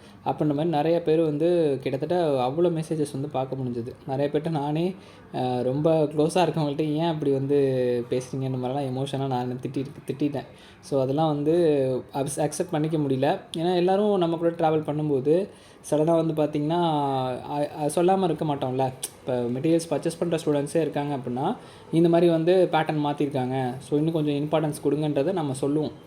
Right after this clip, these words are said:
அந்த மாதிரி எந்தவித அஃபிஷியல் இன்ஃபர்மேஷனும் டி சி சி பி தரப்புலேருந்தோ, எஸ் ஆர் பி ரெக்ரூட்மெண்ட் போர்டு தரப்புலேருந்தோ வந்து எதையும் சொல்லல. So, அதனால இந்த பாடப்பகுதியில இவ்வளோ இம்பார்ட்டன்ஸ் கொடுங்கன்னு அவங்க சொல்லிருவாங்க.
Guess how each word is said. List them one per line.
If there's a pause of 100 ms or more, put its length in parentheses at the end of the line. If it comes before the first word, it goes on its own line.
(300)
அந்த
மாதிரி
எந்தவித
அஃபிஷியல்
இன்ஃபர்மேஷனும் (120)
டி
சி
சி
பி
தரப்புலேருந்தோ,
எஸ்
ஆர்
பி (340)
ரெக்ரூட்மெண்ட்
போர்டு
தரப்புலேருந்தோ
வந்து
எதையும்
சொல்லல. (240)
So,
அதனால
இந்த
பாடப்பகுதியில
இவ்வளோ
இம்பார்ட்டன்ஸ்
கொடுங்கன்னு
அவங்க
சொல்லிருவாங்க.